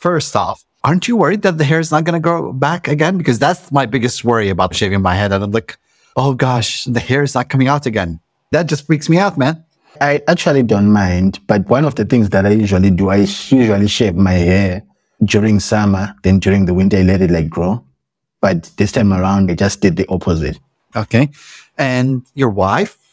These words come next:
Speaker 1: That's what, like, for me. Actually, my aunt, my mom, my kids, even my daughter, or the females in the family objects vehemently against, uh,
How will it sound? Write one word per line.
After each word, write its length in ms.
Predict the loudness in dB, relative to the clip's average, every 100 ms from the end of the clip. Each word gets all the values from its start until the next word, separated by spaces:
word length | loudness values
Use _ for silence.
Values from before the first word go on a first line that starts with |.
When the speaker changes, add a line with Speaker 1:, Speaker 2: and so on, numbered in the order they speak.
| -4
Speaker 1:
That's 220 | -4 0
what, 220 | 0 0
like, 140 | -2 -4
for 140 | 0
me. 220 | 2 0 -2 _ -6
Actually, 500 | -6 -2 -2 -2 -4 -14 _ _ -4
my 100 | 0
aunt, 440 | 2 0 -2 -8 -6
my 120 | -2
mom, 420 | 0 0 -2 -2
my 140 | -4
kids, 680 | -2 -2 0 -2 -4 -6 -8 -4
even 180 | -2 0
my 140 | 0
daughter, 420 | 2 0 0 -6 -2
or 160 | 0 0
the 120 | -2
females 480 | 0 2 2 0 -2
in 140 | -4
the 40 | -2
family 540 | -2 -2 -4 -6 -8 _ _ -4
objects 720 | -4 -2 -4 -4 -6 -10 -8 -10 -2
vehemently 600 | 2 2 0 -4 -4 -6 _ _ _ -6
against, 680 | -2 0 -2 -4 -10 -6 0
uh, 400 | 0 0 -4